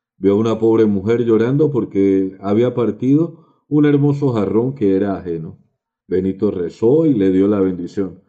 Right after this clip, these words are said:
y el jarrón volvió a quedar como si nada le hubiera pasado.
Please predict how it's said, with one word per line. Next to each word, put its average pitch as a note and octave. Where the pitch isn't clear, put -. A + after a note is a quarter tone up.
y G2
el G2
jarrón G2
volvió F2+
a C#3+
quedar G2+
como A#2+
si E2
nada G#2
le G#2
hubiera G2
pasado. E2+